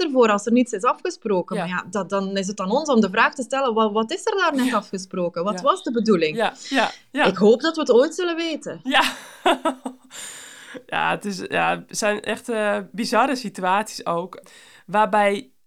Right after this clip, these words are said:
Speaker 2: eh, ja, in the heat of the moment en ook na de finish dat, dat Vollering ook van alles riep naar Kopecky en dat er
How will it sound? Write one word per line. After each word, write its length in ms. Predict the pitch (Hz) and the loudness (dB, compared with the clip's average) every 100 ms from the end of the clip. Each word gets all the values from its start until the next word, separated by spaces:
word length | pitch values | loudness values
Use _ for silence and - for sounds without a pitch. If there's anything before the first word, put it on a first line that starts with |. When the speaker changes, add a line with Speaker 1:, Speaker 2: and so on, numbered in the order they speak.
| _ _ 359 | _ _ -16
Speaker 2:
eh, 120 | 202 | -10
ja, 260 | 208 196 196 | -8 -8 -6
in 120 | 214 | -4
the 80 | 196 | -4
heat 120 | 247 233 | -4 -4
of 80 | |
the 100 | 233 | -4
moment 560 | 220 220 208 202 196 196 | -2 0 2 2 0 0
en 120 | - | -4
ook 260 | 220 226 180 | -2 -2 0
na 280 | 220 254 247 | 2 2 2
de 100 | 220 | -4
finish 440 | - 247 233 220 | -8 -4 -4 -2
dat, 260 | 208 202 202 | -4 -4 -4
dat 180 | 196 | -8
Vollering 580 | - 269 254 214 208 196 | -4 -4 -2 -2 -2 -2
ook 340 | 220 214 208 - | -2 -2 -6 -12
van 140 | 208 | -8
alles 320 | - 208 202 196 | -2 -2 -2 -6
riep 340 | 226 269 262 | -4 -4 -4
naar 380 | 233 220 220 214 | -2 2 2 -2
Kopecky 800 | - 220 - 220 220 220 208 208 | -8 -10 -8 -10 -10 -10 -8 -6
en 180 | 196 196 | -6 -4
dat 280 | 202 196 - | -6 -6 -10
er 340 | 202 196 | -6 -8